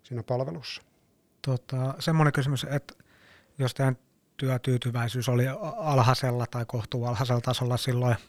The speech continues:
Speaker 2: kaksituhatta viisitoista, niin oliko tää niinku sulle selkeä sellainen goal, että sä haluat lähteä nostamaan sitä? Et oliko se su-, niinku tavoite?
Speaker 1: No,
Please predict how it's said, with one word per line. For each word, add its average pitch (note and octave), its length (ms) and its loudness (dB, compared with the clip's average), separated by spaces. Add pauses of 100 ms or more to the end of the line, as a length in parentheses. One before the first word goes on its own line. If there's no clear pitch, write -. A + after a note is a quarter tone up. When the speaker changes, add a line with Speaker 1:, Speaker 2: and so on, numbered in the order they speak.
Speaker 2:
kaksituhatta B2 420 -6
viisitoista, B2 500 0 (460)
niin B2 100 6
oliko C#3 320 4
tää C3+ 180 2 (460)
niinku B2+ 320 -4
sulle B2+ 440 0
selkeä B2 560 0
sellainen A#2 380 0
goal, B2 320 4
että - 260 -10
sä - 200 -8
haluat - 320 -10 (520)
lähteä A#2 420 -4
nostamaan C#3 580 -4
sitä? - 220 -10 (420)
Et - 100 -18
oliko A#2+ 160 -4
se B2+ 100 -8
su-, - 180 -10 (120)
niinku C3 260 -10
tavoite? A2+ 260 -4
Speaker 1:
No, D#3+ 160 0